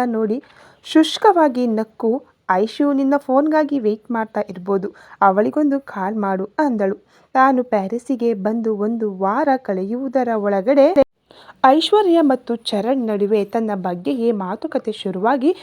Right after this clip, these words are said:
ಕ್ರಮೇಣ ಇಬ್ಬರು ಗೆಳೆಯರಾಗಿದ್ದರು ಎನ್ನುವುದು ಅವಳಿಗೂ ತಿಳಿದಿತ್ತು. "ನಿನ್ನ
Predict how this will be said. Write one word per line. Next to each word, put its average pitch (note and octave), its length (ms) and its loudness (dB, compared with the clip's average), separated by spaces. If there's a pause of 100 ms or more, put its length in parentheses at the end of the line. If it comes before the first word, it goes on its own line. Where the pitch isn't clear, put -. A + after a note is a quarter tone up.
(140)
ಕ್ರಮೇಣ A#3+ 440 0 (120)
ಇಬ್ಬರು A#3 440 -2
ಗೆಳೆಯರಾಗಿದ್ದರು G3 920 -2 (360)
ಎನ್ನುವುದು C#4 480 2 (120)
ಅವಳಿಗೂ G#3 440 -2
ತಿಳಿದಿತ್ತು. F#3+ 560 -4 (320)
"ನಿನ್ನ A#3+ 220 2